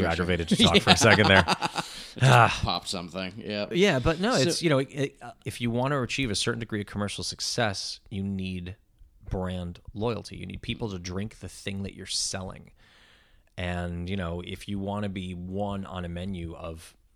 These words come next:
Speaker 2: two hundred bourbons, that's great. That bar is not buying more than one bottle every three months.
Speaker 1: Sure, sure.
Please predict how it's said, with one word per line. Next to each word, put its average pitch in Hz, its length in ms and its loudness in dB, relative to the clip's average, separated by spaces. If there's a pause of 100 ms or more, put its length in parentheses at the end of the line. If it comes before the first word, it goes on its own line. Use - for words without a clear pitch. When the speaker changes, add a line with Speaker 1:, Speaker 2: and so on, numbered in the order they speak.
(320)
Speaker 2:
two 110 260 -8
hundred 92 400 -6
bourbons, 87 680 -6 (540)
that's - 240 -8
great. 165 500 -8 (560)
That 123 380 -6
bar 156 240 2
is 98 140 -4
not 113 280 -6
buying 101 380 -4
more 92 240 -2
than 90 240 -6
one 95 280 -2
bottle 92 380 -4
every 87 200 -6
three 80 260 -12
months. 92 400 -8
Speaker 1:
Sure, 78 340 -14
sure. 82 300 -14